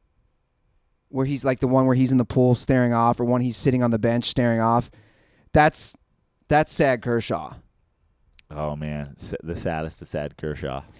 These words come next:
Speaker 1: And it sucks because he's been the best pitcher in baseball for the last, overall, the last how many years?
Speaker 2: Yeah.
Speaker 1: Right?
Speaker 2: Well,
Speaker 1: Arguably?
Speaker 2: and y-, no, for sure. Like, if you say, "Hey, who's been the best pitcher in baseball in the last ten years?"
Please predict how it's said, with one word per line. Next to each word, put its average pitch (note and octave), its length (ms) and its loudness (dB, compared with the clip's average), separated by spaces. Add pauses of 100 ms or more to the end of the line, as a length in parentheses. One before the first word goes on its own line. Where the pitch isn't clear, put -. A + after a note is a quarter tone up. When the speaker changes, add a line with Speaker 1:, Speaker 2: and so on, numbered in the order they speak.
(160)
Speaker 1:
And A#3 100 -2
it A#3 100 -4
sucks - 340 2
because F3 560 4 (1600)
he's B3 280 0
been A3+ 120 2
the F#3 80 2
best E3+ 240 2
pitcher F#3 260 2
in D3+ 80 2
baseball D3 460 6
for C#3 120 -6
the B2+ 80 -2
last, A#2+ 600 -2 (280)
overall, C3+ 400 8
the B2 80 4
last A#2 300 -2
how C3+ 100 -4
many A#2 180 -4
years? A#2+ 460 -6 (140)
Speaker 2:
Yeah. F#2 280 -4 (240)
Speaker 1:
Right? D3 340 2 (320)
Speaker 2:
Well, A2+ 360 4 (240)
Speaker 1:
Arguably? G3+ 480 6
Speaker 2:
and B3 100 -6
y-, C3 120 -12 (160)
no, B2 240 0
for B2+ 240 -2
sure. C#3 380 0
Like, G#2+ 220 -6
if G2 120 -16
you A2 80 -10
say, G2+ 280 -4
"Hey, G#2 280 -4
who's G2 240 -8
been G2 140 -8
the F#2 40 -14
best F2+ 200 -10
pitcher F#2+ 200 -12
in F2 60 -14
baseball F2 340 -6
in E2+ 60 -10
the E2+ 60 -10
last D#2+ 360 -10
ten A2 300 -4
years?" F2+ 540 -16